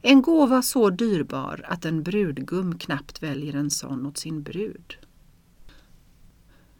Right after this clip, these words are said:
Jag sa nej, och jag sa det med skräck. Jag var utom mig, och jag förnärmade givaren. Min man fick höra det på omvägar.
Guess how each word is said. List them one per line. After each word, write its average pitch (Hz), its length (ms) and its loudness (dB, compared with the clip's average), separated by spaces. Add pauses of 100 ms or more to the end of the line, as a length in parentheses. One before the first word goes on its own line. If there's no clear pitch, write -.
(560)
Jag 226 220 6
sa 208 140 0
nej, 170 480 -2 (380)
och 190 120 2
jag 180 120 2
sa 170 200 -2
det 180 80 -2
med 190 140 -2
skräck. - 680 -10 (640)
Jag 160 120 -2
var 165 120 0
utom 180 460 0
mig, 202 320 -4 (560)
och 190 100 -2
jag 170 140 0
förnärmade 160 680 0
givaren. 160 600 -8 (1800)
Min 262 220 12
man 277 380 10
fick - 240 -4
höra 277 260 8
det 175 100 0
på - 140 -8
omvägar. 190 840 -4